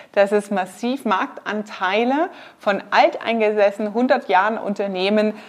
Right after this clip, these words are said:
einfach abgreift? Das Stichwort hier dahinter ist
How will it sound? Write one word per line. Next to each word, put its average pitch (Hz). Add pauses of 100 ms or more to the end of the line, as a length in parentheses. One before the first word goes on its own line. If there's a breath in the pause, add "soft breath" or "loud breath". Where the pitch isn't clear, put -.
(160 loud breath)
einfach 196 (120)
abgreift? - (1120 loud breath)
Das 220
Stichwort 339
hier 311 (200)
dahinter 233
ist 240